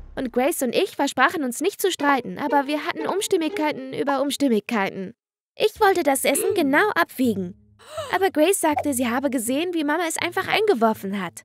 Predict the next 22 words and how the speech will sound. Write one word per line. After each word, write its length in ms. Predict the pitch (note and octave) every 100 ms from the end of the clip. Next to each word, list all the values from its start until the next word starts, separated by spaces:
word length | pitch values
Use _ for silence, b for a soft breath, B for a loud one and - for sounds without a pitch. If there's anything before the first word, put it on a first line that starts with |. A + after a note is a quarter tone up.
| A4
Ich 120 | A4
wollte 280 | F4 F4 F4
die 120 | D4+
Menge 280 | C4 D#4 F#4+
der 140 | D#4 D4+
Karotten, 400 | C#4 B3 A#3+ A#3+
die 80 |
die 120 | A3 G#3
Pferde 340 | B3 C#4+ D#4
gefressen 540 | C4+ B3 B3 A#3 A#3
haben, 220 | G#3+ G#3 G3+
überwachen, 520 | A3 G#3+ G3+ G3 F#3+
aber 240 | C4+ D4+
Grace 340 | B3+ A#3 A#3+ -
dachte, 280 | C#4 D4+ F#4+ G4 -
es 160 | -
wäre 240 | G4 G4 F#4+
lustig, 340 | F4 - G#4
wenn 140 | C#4+ D4
sie 120 | F4+
orange 420 | G4 F#4+ A4+ -
werden. 420 | D4 A#3 A3+ G3+